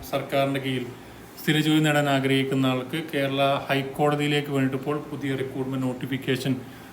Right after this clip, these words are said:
കമ്പ്യൂട്ടർ അസിസ്റ്റന്റ് ഗ്രേഡ് ടു എന്ന് പറയുന്ന പോസ്റ്റിലേക്കുള്ള അപേക്ഷ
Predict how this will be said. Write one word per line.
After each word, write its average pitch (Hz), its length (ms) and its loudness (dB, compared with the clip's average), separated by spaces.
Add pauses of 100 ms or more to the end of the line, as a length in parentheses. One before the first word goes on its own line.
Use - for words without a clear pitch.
(260)
കമ്പ്യൂട്ടർ 175 440 2
അസിസ്റ്റന്റ് 165 600 -2 (140)
ഗ്രേഡ് 151 260 2 (100)
ടു 151 80 0 (140)
എന്ന് 147 220 0
പറയുന്ന 139 240 -2 (100)
പോസ്റ്റിലേക്കുള്ള 131 640 -2 (260)
അപേക്ഷ 131 500 2